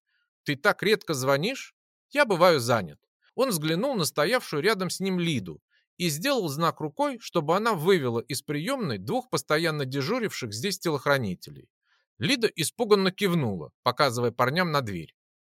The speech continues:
«Тетя Лиза, я хотел узнать у вас насчет одного человека», сказал Рожковский,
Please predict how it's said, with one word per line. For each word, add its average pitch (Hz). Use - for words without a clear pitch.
«Тетя 226
Лиза, 101
я 202
хотел 202
узнать 175
у 190
вас 139
насчет 180
одного 185
человека», 165
сказал 127
Рожковский, 123